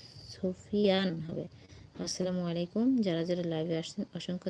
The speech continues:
ধন্যবাদ। আসসালামু আলাইকুম সিস্টার। ওয়ালাইকুম আসসালাম, কেমন আছেন প্লিজ কমেন্ট করে জানাবেন।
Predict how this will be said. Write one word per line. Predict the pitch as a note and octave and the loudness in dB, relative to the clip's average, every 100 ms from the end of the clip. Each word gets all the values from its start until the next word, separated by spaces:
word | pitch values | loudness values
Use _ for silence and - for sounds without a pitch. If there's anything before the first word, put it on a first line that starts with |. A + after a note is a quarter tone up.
| F#3 | -2
ধন্যবাদ। | F3 F3 F3 D3+ - - - - - - E3 | -2 0 0 -2 -8 -20 -20 -20 -20 -10 -6
আসসালামু | - F3+ F#3 F#3 | -4 0 0 2
আলাইকুম | F3+ F#3+ G3 G3+ | 2 0 0 -2
সিস্টার। | F#3+ F#3+ - F#3 D#3 | -4 -6 0 0 2
ওয়ালাইকুম | D#3+ F3+ G#3 G#3+ G3+ | 0 0 0 0 0
আসসালাম, | F3+ - F3+ G3 G3 E3 D#3 F3 - | -2 -2 2 2 2 0 -4 -8 -8
কেমন | E3 E3+ F#3 | -4 -4 -4
আছেন | F#3+ - G3 G3+ G3 | -4 0 2 2 0
প্লিজ | E3+ E3 F3 - | -2 0 -2 -4
কমেন্ট | - D#3+ F3 | -6 -6 -4
করে | F3 F#3+ | -4 -2
জানাবেন। | F#3+ F#3+ F#3+ | -2 0 -2